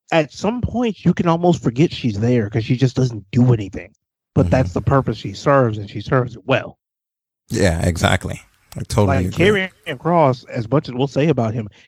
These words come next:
Speaker 1: Karrion Kross is just straight out beating people. There's no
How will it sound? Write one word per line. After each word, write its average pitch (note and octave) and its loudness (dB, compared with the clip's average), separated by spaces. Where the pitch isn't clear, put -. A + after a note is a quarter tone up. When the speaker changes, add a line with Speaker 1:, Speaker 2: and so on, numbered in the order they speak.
Speaker 1:
Karrion D4+ 4
Kross F#3 0
is C3+ 2
just A#2+ -6
straight C#3 0
out A#2 -4
beating A#2+ -2
people. A2 -10
There's A#2+ -14
no D#3 2